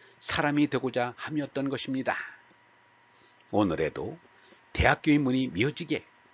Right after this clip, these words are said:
입학하겠다는 젊은이들이 모여들지만 거의가 취직하기 위한 방편입니다. 진리를 배워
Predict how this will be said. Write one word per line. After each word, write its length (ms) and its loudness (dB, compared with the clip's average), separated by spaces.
입학하겠다는 1000 -2
젊은이들이 680 -2
모여들지만 580 -2
거의가 520 2
취직하기 540 -2
위한 320 0
방편입니다. 760 -2
진리를 420 0
배워 400 -8